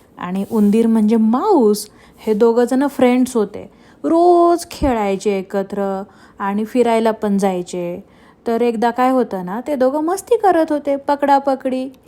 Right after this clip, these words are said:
आणि ते माऊसचे जे टेल असते का, शेपूट,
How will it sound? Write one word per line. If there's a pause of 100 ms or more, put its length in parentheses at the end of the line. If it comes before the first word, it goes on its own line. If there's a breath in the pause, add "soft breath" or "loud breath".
(300 soft breath)
आणि (380 soft breath)
ते
माऊसचे
जे
टेल
असते
का,
शेपूट,